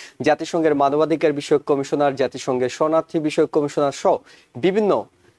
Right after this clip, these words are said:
মানবাধিকার সংগঠন, বিভিন্ন গুরুত্বপূর্ণ পর্ষদে যারা ভূমিকা রেখে থাকেন বিশ্ব রাজনীতিতে, তাদের সবার সাথেই এবার দেখা হচ্ছে, কথা হচ্ছে, পাচ্ছেন সহযোগিতার আশ্বাস। বিশ্বব্যাংক তিন দশমিক পাঁচ বিলিয়ন ডলার সহযোগিতার আশ্বাস দিয়েছে।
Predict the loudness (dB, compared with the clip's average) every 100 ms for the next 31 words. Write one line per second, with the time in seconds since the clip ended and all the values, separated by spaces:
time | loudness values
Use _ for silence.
0 | _ 0 2 0 -2 -2 -4 -2 -4 -4
1 | -2 -2 0 -2 0 0 2 0 -2 _
2 | _ -4 2 2 2 -4 0 0 0 0
3 | -2 -2 0 2 2 0 0 0 2 0
4 | -2 -8 -6 -4 -4 -2 -2 -2 -6 -10
5 | -6 -8 -8 -20 -20 -10 0 2 2 -4
6 | -4 0 0 0 0 0 0 -4 _ _
7 | 0 4 2 0 -16 -6 -4 -4 -8 -8
8 | -8 -2 -2 -4 _ -4 -4 -2 -4 -4
9 | 0 0 0 -6 _ 0 0 2 0 0
10 | -2 -6 -4 -4 -4 -8 -6 -4 -4 -6
11 | -8 -8 -10 -12 -20 -20 -4 -2 0 0
12 | 2 2 0 -2 0 2 2 0 0 -2
13 | -2 0 0 0 -4 -2 0 0 0 0
14 | -2 -4 -4 -4 -4 -6 -6 -6 -2 -2
15 | 2 0